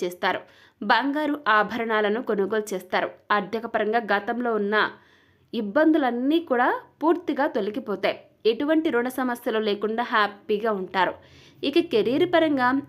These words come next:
ఈ టైం మీకు చాలా అనుకూలంగా ఉంది. ఈ సమయంలో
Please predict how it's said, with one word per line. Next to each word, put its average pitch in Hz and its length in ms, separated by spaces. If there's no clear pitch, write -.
ఈ 254 120
టైం 233 380
మీకు 262 200
చాలా 214 280
అనుకూలంగా 208 640
ఉంది. 185 240
ఈ 262 100
సమయంలో 262 580